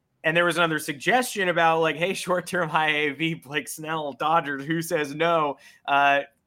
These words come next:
does that sound at all reasonable? It does feel like, I've, I've been on record saying I don't think the Dodgers offseason is overkill. I think they did what they needed. I think they, like, I think they've been,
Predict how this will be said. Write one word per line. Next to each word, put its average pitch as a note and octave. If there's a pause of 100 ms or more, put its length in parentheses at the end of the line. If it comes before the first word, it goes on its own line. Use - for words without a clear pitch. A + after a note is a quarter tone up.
(140)
does F3+
that A#3+
sound A#3+
at E3+
all D#3+
reasonable? E3
It E3
does A3+
feel D#3+
like, C#3 (420)
I've, A#3+ (140)
I've F#3
been G3+
on F#3
record E3+
saying E3
I D3
don't D3+
think D#3
the D#3
Dodgers D3
offseason D3
is C3+
overkill. D#3+ (380)
I D#3
think D3+
they D3
did D3
what D3+
they D3+
needed. E3+ (400)
I D3
think D#3+
they, D3
like, C#3
I C3+
think C#3+
they've C3
been, D3